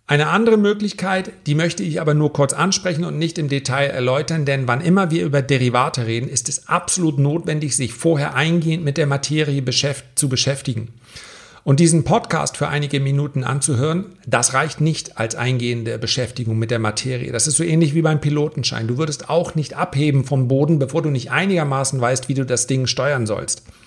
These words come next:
Es wäre absolut fahrlässig. Wer Derivate,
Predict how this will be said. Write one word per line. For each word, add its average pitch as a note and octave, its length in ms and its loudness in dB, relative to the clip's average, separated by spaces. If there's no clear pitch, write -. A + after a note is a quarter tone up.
Es B2 80 -4
wäre D#3+ 140 4
absolut F3 420 -2
fahrlässig. D3 560 -2
Wer C#3 100 2
Derivate, E3 880 0